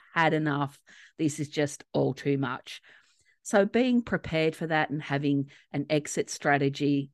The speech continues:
is a really great idea, so you can just get out of there. So I know that Christmas Day I was talking about earlier, I went to the cemetery after having lunch with the family.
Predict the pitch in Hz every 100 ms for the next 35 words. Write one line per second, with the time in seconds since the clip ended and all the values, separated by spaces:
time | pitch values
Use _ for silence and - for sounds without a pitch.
0 | - 143 139 - - 147 143 156 147 143
1 | 143 139 - 143 117 117 135 131 131 120
2 | - - 135 131 131 131 131 120 - -
3 | 147 135 110 120 127 113 120 - - -
4 | - _ _ _ - 220 208 247 262 196
5 | 165 - - 151 - 151 - 120 - 131
6 | 127 123 - - 117 135 139 131 143 139
7 | 139 135 131 131 - - 135 131 117 -
8 | 123 - 214 233 139 135 123 - 143 131
9 | - - 127 127 - - - - 135 131
10 | 131 135 123 143 135 123 139 135 135 135
11 | 135